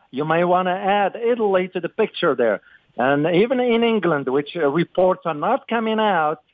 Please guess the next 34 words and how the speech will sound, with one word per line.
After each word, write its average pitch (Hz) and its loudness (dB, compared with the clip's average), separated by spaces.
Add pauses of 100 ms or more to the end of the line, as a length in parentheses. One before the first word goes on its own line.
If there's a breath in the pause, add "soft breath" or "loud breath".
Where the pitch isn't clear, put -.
(140)
uh, 139 -2 (100)
saying 190 2
exactly 185 -2
how 185 -2
the 180 -6
economic 185 -4
conditions 175 -4 (120)
inside 202 2
England. 139 -6
I 143 2
had 151 -2
a 151 -8
chance 175 -4
to 175 -6
speak 185 0 (300)
with 185 0
people 196 -2 (200)
there 180 0 (300 soft breath)
that 131 0
they're 143 -4
saying, 170 0
uh, 165 2
you 202 0
know, 175 0
the 151 -2
media 214 -4
is 214 -4
not 226 0
reporting 220 -2 (160 soft breath)
how 214 0
inflation 208 -2
now 185 2
is 170 -4
hitting 170 -2